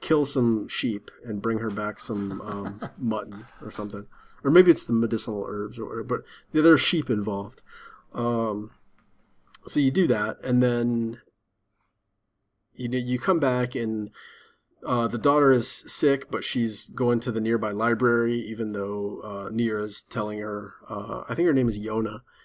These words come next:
Speaker 1: he's like, "Yona, you're sick, you have to stay in bed." Uh, she's like, "No, but I wanna go to the library and maybe I can read about my sickness." And
Speaker 2: Been here for thirteen hundred years and I still
Speaker 1: Yeah,
Speaker 2: don't know what we're
Speaker 1: exactly.
Speaker 2: doing.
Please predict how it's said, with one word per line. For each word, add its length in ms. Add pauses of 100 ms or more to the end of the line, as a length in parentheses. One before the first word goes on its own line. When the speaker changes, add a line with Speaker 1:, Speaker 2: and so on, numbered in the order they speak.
(120)
Speaker 1:
he's 180
like, 160
"Yona, 320
you're 100
sick, 320
you 100
have 80
to 80
stay 180
in 140
bed." 540
Uh, 220
she's 180
like, 140
"No, 240
but 140
I 20
wanna 220
go 100
to 80
the 60
library 360
and 160
maybe 160
I 60
can 180
read 220
about 260
my 300 (540)
sickness." 840
And 220
Speaker 2:
Been 120
here 120
for 120
thirteen 360
hundred 280
years 360
and 240
I 40
still 200
Speaker 1:
Yeah, 120
Speaker 2:
don't 40
know 80
what 140
we're 80
Speaker 1:
exactly. 140
Speaker 2:
doing. 280